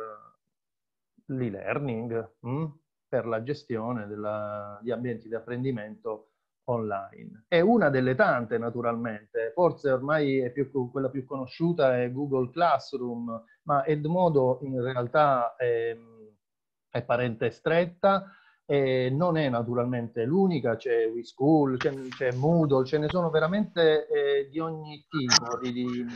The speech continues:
ambienti di apprendimento.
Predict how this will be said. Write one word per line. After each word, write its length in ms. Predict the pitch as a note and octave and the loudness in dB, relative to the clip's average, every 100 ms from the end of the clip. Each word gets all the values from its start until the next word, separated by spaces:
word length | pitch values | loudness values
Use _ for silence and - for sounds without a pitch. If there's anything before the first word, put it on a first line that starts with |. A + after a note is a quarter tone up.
| - - - - C3+ | -12 0 2 4 4
ambienti 800 | C#3 C#3+ D3+ D3 - C#3+ - - | 4 4 4 2 0 -2 -2 -4
di 240 | C#3 D3 | -2 0
apprendimento. 1160 | C3+ B2+ C#3+ C#3 C3+ C3+ B2 A#2+ A#2+ - A#2+ | 0 -2 0 0 0 -2 -2 -6 -8 -6 -6